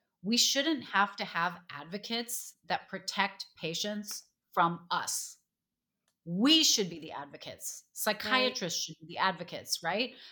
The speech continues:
Speaker 1: But this is the state that our field has gotten to where we're now having to have advocates to advocate agai-, like, against their psychiatrists,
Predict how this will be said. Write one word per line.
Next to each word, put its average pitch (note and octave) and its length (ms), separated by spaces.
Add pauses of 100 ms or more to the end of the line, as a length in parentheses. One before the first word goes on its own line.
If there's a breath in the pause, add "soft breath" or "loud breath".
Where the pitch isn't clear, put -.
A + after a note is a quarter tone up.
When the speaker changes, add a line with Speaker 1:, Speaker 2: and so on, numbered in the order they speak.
(140 loud breath)
Speaker 1:
But - 200
this D#4+ 220
is C#4+ 160
the C4 100
state - 760 (140)
that F#3+ 260 (220)
our G3+ 160
field A#3+ 340
has G3 160
gotten A3 340 (120)
to D#3 280
where E3 400 (400 loud breath)
we're G3+ 140
now A#3 260
having A#3 300
to A3+ 60
have G3+ 260 (120)
advocates A#3+ 640
to - 220
advocate G#3 760 (920)
agai-, G#3 480
like, G3+ 280
against A#3+ 400
their A3+ 100
psychiatrists, G#3 920